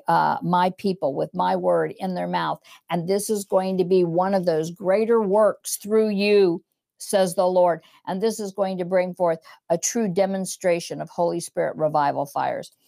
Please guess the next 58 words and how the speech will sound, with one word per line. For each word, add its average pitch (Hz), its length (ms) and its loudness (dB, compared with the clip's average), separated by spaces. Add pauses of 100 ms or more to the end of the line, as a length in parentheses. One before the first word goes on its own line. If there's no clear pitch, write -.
(320)
I 240 100 0
don't 240 180 2
really 214 240 2
want 190 280 -2
to 185 60 -10
get 185 200 0
into 185 220 -2
this 175 360 -2
at 165 140 -6
this 180 200 -2
time. 175 320 -4
You 170 100 -6
can 190 160 -10
go 175 120 2
look 175 180 -2
at - 120 -8
my 165 180 -2
notes 165 500 0 (320)
that 160 120 4
I 151 60 6
already 147 240 2
encourage 170 460 -2
you 156 60 -8
to 156 60 -10
go 151 160 0
to, - 100 -10
go 151 220 0
to, 131 280 0
uh, 147 300 2
my 156 120 0
website, 160 480 0
prophetic 156 320 -4
voice 156 220 -2
dot - 220 0
com, 160 300 -2 (220)
twenty 185 280 -2
twenty-one 165 440 -6
word. 160 280 0 (240)
But - 140 -2 (120)
there 220 260 4
is 185 160 0
revival 170 500 2
fires 160 480 0
versus 156 420 -4
dragon 147 400 0
fires. 123 340 -4 (200)
If 175 120 -6
you 247 120 0
don't 233 180 0
know 208 140 2
the 196 100 -2
wiles 185 400 2
of 175 60 -6
the 165 160 -6
enemy 190 340 -4
at 170 120 -6
this 185 200 -6
time, 170 400 -4